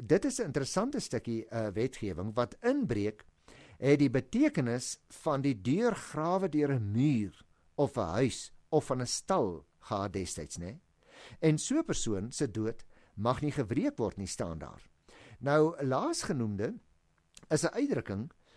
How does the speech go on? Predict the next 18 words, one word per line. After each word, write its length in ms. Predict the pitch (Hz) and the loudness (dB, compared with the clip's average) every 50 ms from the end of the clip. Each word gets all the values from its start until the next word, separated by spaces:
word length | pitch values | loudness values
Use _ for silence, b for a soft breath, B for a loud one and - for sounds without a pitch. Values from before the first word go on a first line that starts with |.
| b b b b | b b b b
wat 180 | 98 127 135 | -2 0 2
die 120 | 139 139 113 | 2 0 -2
bloedwraak 1200 | 85 - - 113 160 262 277 - - - - - - 101 110 107 107 95 80 - _ - - - _ | -4 -4 -2 2 2 2 2 2 -2 -6 -6 -6 -4 -2 0 0 0 -2 -4 -8 _ -20 -20 -20 _
deur 360 | - 95 95 101 127 143 139 | -18 -10 -4 0 0 2 2
sy 200 | - - 131 113 | 2 0 0 0
familie 640 | - - 120 101 98 107 123 131 110 101 85 73 - _ _ _ _ _ _ _ _ _ _ _ _ _ _ _ _ | 0 0 -2 -2 0 0 0 0 0 -2 -6 -8 -14 _ _ _ _ _ _ _ _ _ _ _ _ _ _ _ _
verbied 440 | _ - - 120 101 80 107 95 - | _ -4 -4 -4 -2 -2 -4 -4 -6
het. 260 | - - - - - - _ _ _ _ b b b b b b b | -8 -16 -16 -18 -20 -20 _ _ _ _ b b b b b b b
As 280 | 147 185 294 302 - | 2 4 4 4 2
dit 200 | - 302 277 - | 2 0 0 0
egter 380 | - 165 170 - - - 139 113 | -2 -2 -2 -2 -2 -2 -2 -2
na 480 | 110 98 95 104 110 127 143 160 160 | -2 -2 0 0 2 4 4 4 4
sonop 540 | 143 - - - 196 233 226 208 160 113 - | 2 0 0 2 4 6 6 6 6 4 2
gebeur, 420 | - - 95 92 98 131 160 156 202 | 0 -2 -2 -2 -4 -4 -4 -6 -6
met 140 | 214 190 - _ - | -8 -8 -8 _ -4
ander 300 | 160 208 254 277 233 151 | -2 0 2 2 0 0
woorde, 420 | 208 202 196 190 170 117 175 247 - b b b b b b b b b b - | 0 -2 -2 -2 -2 -4 -4 -6 -8 b b b b b b b b b b -4
eh, 240 | 113 117 113 113 | -2 0 0 0